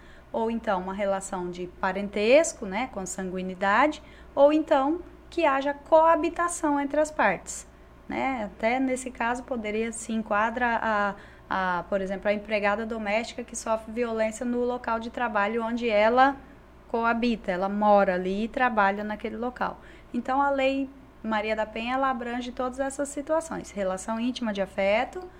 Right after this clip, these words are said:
parentesco, né, sanguíneo ou consanguinidade,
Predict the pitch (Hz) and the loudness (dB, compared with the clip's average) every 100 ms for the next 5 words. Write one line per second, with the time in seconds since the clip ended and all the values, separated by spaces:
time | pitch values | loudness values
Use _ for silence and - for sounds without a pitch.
0 | - - - 214 202 196 190 196 254 - | -20 -10 2 2 2 -2 0 0 0 -4
1 | 233 208 254 269 220 196 196 226 277 262 | -6 -2 -2 -2 -6 -4 -2 0 2 0
2 | 196 196 190 196 - 196 196 190 185 190 | -2 -6 -6 -10 -8 -8 -8 -8 -6 -4
3 | 202 254 247 208 | 0 0 -2 -6